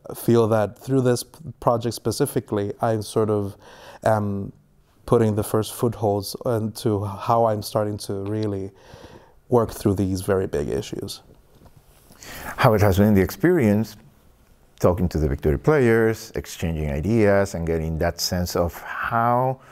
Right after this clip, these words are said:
Speaker 2: their skills can represent what you have now in mind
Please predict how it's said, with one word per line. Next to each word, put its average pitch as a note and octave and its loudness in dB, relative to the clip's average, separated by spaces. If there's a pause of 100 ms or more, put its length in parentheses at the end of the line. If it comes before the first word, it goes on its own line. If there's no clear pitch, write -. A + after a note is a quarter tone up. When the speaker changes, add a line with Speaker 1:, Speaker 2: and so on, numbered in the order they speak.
(180)
Speaker 2:
their G2 2
skills F#2+ -2 (400)
can G#2+ 0
represent F#2 -2
what E2 -2
you E2+ 2
have A2 -2
now F2+ 0
in F2 0
mind E2 -2